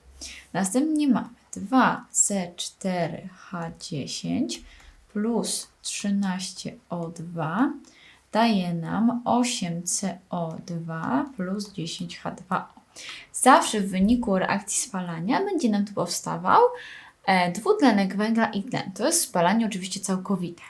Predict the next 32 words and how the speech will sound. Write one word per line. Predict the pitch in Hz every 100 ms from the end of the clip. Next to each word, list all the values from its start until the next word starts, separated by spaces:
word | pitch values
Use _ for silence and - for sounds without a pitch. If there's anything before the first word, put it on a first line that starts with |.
| - _ _ - - -
Ok, | 285 226 147
no | 202 339
i | 381
teraz | - 175 180 302
mamy | 311 403
podać | 403 208 214 - - - - - -
wynik | 190 190 196 185 190 285
z | -
dokładnością | 233 240 208 247 277 247
drugiego | 208 214 233 254
miejsca | 202 190 285
po | 277 254
przecinku, | - 247 208 - -
czyli | - 185
nas | 233 392
interesuje | 403 294 233 247 247 247
objętość | 220 190 175 226 -
C | 370
O | 330
dwa, | 196 214
które | - 254
się | 247
wytworzyło | 226 214 214 202 196 165
tutaj | - 170 - 247 403 -
i | 359
tutaj. | - 240 185 - 190 - - - - - - -
I | 359
teraz | - 170 -
mamy | 269 494
taką | 381 - 220
sytuację, | 220 - 185 202 220 214 190
że | 170 -